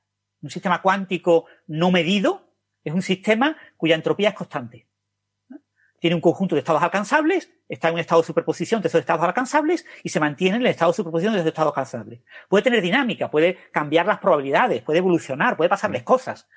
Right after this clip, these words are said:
Speaker 1: pero todas las cosas que le pasen, le pasan a, a cambio de entropía cero.
Speaker 2: Mm.
Speaker 1: ¿Eh?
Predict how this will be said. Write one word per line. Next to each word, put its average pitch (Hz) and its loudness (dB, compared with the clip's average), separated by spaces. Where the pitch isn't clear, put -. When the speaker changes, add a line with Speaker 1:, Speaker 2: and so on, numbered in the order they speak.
Speaker 1:
pero 156 -2
todas 214 6
las 262 4
cosas 254 -4
que - -4
le 240 2
pasen, 294 0
le 202 -2
pasan 226 -2
a, 185 -4
a 170 0
cambio 220 -4
de 233 -2
entropía 196 -2
cero. 104 -6
Speaker 2:
Mm. 104 -10
Speaker 1:
¿Eh? 277 -8